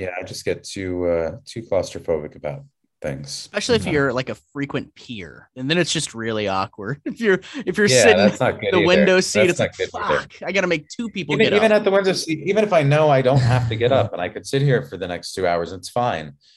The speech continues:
Speaker 1: The fact that I can't for some reason, like, I could, but not e-,
Speaker 3: Yeah.
Speaker 1: not really,
Speaker 2: Yeah.
Speaker 1: not easily.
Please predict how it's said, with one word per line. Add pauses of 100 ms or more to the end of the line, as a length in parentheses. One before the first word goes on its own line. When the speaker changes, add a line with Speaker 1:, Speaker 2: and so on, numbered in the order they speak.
(180)
Speaker 1:
The
fact
that
I
can't (640)
for
some
reason,
like,
I
could,
but (180)
not
e-,
Speaker 3:
Yeah.
Speaker 1:
not
really,
Speaker 2:
Yeah.
Speaker 1:
not
easily.